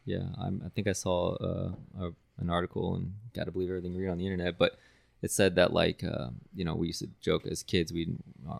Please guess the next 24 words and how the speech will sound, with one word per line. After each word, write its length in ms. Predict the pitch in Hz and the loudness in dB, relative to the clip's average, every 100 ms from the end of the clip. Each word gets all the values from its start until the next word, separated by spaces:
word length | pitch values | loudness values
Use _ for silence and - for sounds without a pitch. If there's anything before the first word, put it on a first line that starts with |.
| - | -2
ride 220 | 87 82 | 2 2
our 100 | 85 | 2
bikes 360 | - 80 - - | 2 0 0 -6
until 280 | - 87 | -4 -4
dark, 380 | 85 85 85 - | 0 2 2 0
and 440 | 85 87 85 80 76 | -6 -6 -6 -6 -6
that's 180 | - - | -8 0
all 140 | 82 | 0
the 60 | 85 | 2
way 140 | 85 | 2
it 100 | 82 | 2
was, 340 | 87 101 90 87 | 6 6 6 2
and 200 | 82 82 _ _ _ _ - | -4 -6 _ _ _ _ -4
it 60 | |
was 180 | 87 80 | -2 0
safer 360 | - 101 101 92 | 4 4 4 2
back 280 | 87 82 - | 2 0 -2
then, 240 | 85 87 | -2 -2
but 120 | - | -4
they 80 | 85 | -4
say 200 | - 85 | 0 0
t-, 260 | - 87 - | 0 -8 -10
statistically, 880 | - - 87 98 - - 85 82 85 92 _ _ _ _ - | -12 -10 -4 -4 -4 -4 -2 0 -2 -6 _ _ _ _ -4
like, 160 | 82 | -4